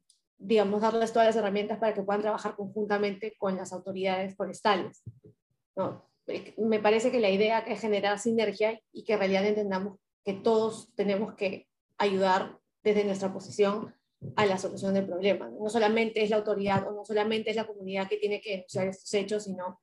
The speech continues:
tiene que haber como una especie de sinergia, ¿no? Y bueno, así como se, eh,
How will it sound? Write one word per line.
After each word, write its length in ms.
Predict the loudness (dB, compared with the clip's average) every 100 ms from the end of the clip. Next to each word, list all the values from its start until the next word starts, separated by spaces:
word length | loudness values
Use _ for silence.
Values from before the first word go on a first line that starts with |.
| _ _ _ _ _
tiene 220 | -4 -2
que 80 | 0
haber 280 | 2 0 -2
como 180 | -6 -4
una 100 | -6
especie 340 | -6 -4 0
de 80 | 0
sinergia, 520 | -2 -2 0 0 -4 -10
¿no? 120 | -20 -18 -18 -18 _ -12 -12 -12 _ _ _ _ _ _
Y 60 | -2
bueno, 140 | 2
así 200 | 4 4
como 360 | 6 8 8 6
se, 500 | 4 2 2 2 -4 _ _ -4
eh, 460 | -2 0 -2 -6